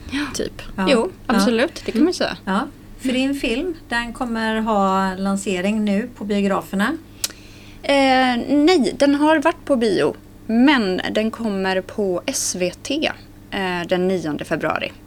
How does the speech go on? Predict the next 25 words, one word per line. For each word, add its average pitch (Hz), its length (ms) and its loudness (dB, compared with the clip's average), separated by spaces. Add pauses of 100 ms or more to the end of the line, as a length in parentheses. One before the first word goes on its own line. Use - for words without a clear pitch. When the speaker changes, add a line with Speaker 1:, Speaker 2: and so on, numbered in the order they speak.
Speaker 2:
Det 208 80 -4
var 196 100 -4
så 269 480 -2
det 202 160 -6
var, 143 160 -8
ja. 147 120 -12
Speaker 1:
Det 247 80 2
var 269 80 4
Speaker 2:
Just - 180 2
Speaker 1:
så 269 180 2
det - 60 2
Speaker 2:
det. - 80 0
Speaker 1:
var. 156 220 -4
Ja, 240 300 2
precis. - 600 -2 (240)
Så 214 480 0
den 220 200 2
har 247 80 2
gått 240 320 0
lite 240 180 -2
fram 202 180 0
och 180 60 -6
tillbaka, 175 520 0
eh, 175 240 0
på, 170 220 -6